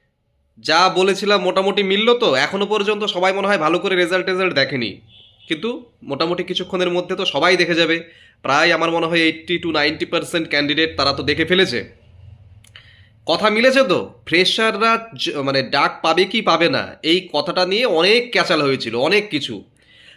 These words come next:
নর্মাল মানুষের ঘটে একটু বুদ্ধি থাকলে সেখান থেকে বোঝা যায় যে ইলেভেন টুয়েলভের যে,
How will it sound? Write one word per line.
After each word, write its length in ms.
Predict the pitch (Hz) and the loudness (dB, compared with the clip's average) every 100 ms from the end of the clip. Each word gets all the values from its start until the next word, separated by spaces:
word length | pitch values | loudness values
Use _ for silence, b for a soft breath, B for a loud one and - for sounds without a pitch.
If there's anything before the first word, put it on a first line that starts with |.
| b | b
নর্মাল 520 | 123 151 185 208 233 | -2 2 4 4 2
মানুষের 360 | 196 190 196 214 | 2 2 2 0
ঘটে 520 | 127 160 208 220 196 | 0 0 2 4 4
একটু 320 | 196 - 254 | 2 -4 -8
বুদ্ধি 340 | 208 233 - 226 | -6 -8 -6 -2
থাকলে 360 | 226 220 226 | -2 0 -2
সেখান 320 | 214 208 208 | -2 -2 -2
থেকে 180 | 208 214 | 0 0
বোঝা 340 | 202 180 185 190 | 0 2 2 2
যায় 300 | 190 208 226 | 2 2 2
যে 160 | 202 | 2
ইলেভেন 480 | 185 175 180 214 208 | 4 4 4 2 0
টুয়েলভের 560 | 214 226 220 208 220 180 | 0 2 2 2 2 2
যে, 400 | 185 196 196 | 2 4 2